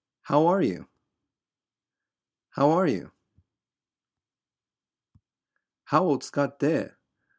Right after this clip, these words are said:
「いくつですか？」も聞きますね。例えば、「何個欲しいですか？」How many do you want?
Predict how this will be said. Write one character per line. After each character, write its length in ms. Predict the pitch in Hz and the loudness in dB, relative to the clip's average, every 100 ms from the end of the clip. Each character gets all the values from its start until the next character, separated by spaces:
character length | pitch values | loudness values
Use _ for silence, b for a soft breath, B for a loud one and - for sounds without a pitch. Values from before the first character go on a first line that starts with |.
| _ _ _ | _ _ _
「い 100 | 131 | -6
く 140 | - | -6
つ 160 | 208 131 | -6 -4
で 120 | 95 | -4
す 80 | - | -6
か？」 320 | 101 98 - _ _ _ _ | -6 -6 -8 _ _ _ _
も 100 | 117 | -8
聞 140 | 113 135 | -8 -6
き 100 | 131 | -4
ま 160 | 104 | -4
す 140 | 98 - | -6 -6
ね。 180 | 113 156 _ _ _ _ _ _ | -8 -8 _ _ _ _ _ _
例 100 | 104 101 | -10 -2
え 60 | 107 | -2
ば、 280 | 101 101 90 b b b b _ _ _ | 0 -4 -8 b b b b _ _ _
「何 240 | 120 165 | 2 2
個 120 | 190 110 | 2 -2
欲 180 | 95 | -6
し 160 | 90 95 | -6 -6
い 40 | |
で 120 | 90 87 | -6 -8
す 80 | |
か？」 300 | - 85 95 _ _ _ _ _ _ _ _ _ _ _ | -10 -12 -12 _ _ _ _ _ _ _ _ _ _ _
How 240 | - 151 | 0 2
many 340 | 170 123 131 127 | 4 2 0 0
do 140 | 107 | -2
you 160 | 104 117 | -2 0
want? 540 | 127 147 98 - - | 0 -2 -4 -12 -20